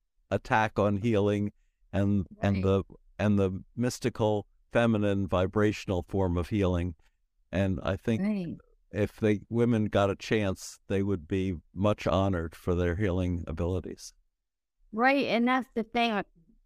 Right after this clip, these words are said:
Speaker 2: in, in the future, within my five-year plan, I wanna,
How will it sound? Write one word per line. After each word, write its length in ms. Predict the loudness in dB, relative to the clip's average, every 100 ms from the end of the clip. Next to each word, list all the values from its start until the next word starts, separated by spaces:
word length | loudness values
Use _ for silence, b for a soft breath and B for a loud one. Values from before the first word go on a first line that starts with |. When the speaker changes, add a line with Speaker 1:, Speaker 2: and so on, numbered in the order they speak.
| _ _ -4
Speaker 2:
in, 240 | -2 -2 -2
in 320 | -2 -2 -6 _ -8
the 80 |
future, 760 | -6 -2 -2 -2 -2 -2 -2 -6 _ _ -4
within 340 | -2 0 0
my 180 | 0 -2 -2
five-year 420 | 0 0 -2 -6
plan, 400 | -6 -4 -2 -4
I 120 | -4
wanna, 420 | -4 -4 -4 -8